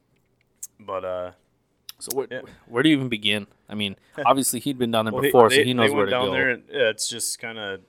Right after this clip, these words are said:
Speaker 1: you pick a spot, see if you can find 'em.
Speaker 2: You,
Speaker 1: You know?
Speaker 2: are you finding 'em the night before,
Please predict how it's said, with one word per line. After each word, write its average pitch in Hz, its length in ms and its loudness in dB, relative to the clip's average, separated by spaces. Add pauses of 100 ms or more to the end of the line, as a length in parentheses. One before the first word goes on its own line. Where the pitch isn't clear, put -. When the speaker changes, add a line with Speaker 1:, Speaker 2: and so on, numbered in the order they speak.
(540)
Speaker 1:
you 107 120 -18
pick - 240 -10
a 107 40 -4
spot, - 460 6
see - 140 -4
if 110 80 -14
you 120 60 -14
can 120 160 -12
find 131 260 -6
'em. 104 140 -14 (200)
Speaker 2:
You, 131 220 0
Speaker 1:
You 135 60 4
know? 110 140 -2
Speaker 2:
are 123 40 6
you 135 300 4 (140)
finding 120 400 2
'em 110 360 -6
the 107 100 0
night 101 360 -4
before, 110 640 0